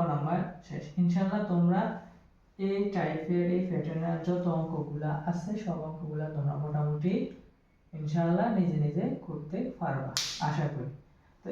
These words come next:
এবার আমাদের কাজ হচ্ছে স্যার কি, x to the power four plus one by x to the power four এর মান কিভাবে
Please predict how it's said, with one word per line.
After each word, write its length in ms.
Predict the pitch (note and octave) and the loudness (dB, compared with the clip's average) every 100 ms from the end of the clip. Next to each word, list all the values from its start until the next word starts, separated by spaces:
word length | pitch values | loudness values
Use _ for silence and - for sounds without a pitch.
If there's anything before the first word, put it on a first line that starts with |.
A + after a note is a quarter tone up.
| - G#3 | -2 0
এবার 180 | G#3+ F#3 F3+ | 2 4 4
আমাদের 280 | F#3 G3 G3 | 4 4 2
কাজ 140 | G#3+ G#3 | 2 2
হচ্ছে 180 | F#3+ G3+ F#3+ | 0 -2 -2
স্যার 140 | G3 F#3+ | 0 0
কি, 120 | G#3 B3 - - - - - F#3+ | 0 -2 -2 -8 -18 -20 -4 -2
x 40 | F#3 | 0
to 40 | G#3 | 0
the 80 | G#3 | 2
power 200 | G#3+ A3 A3 | 2 2 2
four 180 | G#3 F#3+ F#3 | 0 -2 -2
plus 220 | F#3+ G#3 G3 F3 | -2 -2 -2 -2
one 100 | D#3+ E3+ | -2 0
by 80 | F3 | 0
x 40 | E3 | -2
to 40 | D#3+ | -6
the 80 | D#3 | -6
power 160 | E3+ E3 | -4 -4
four 120 | D3 C#3+ | -4 -2
এর 60 | D3 | 0
মান 120 | E3 F#3 - - - - - | 0 0 -2 -8 -14 -20 -14
কিভাবে 300 | G#3+ G#3 E3+ | -2 2 4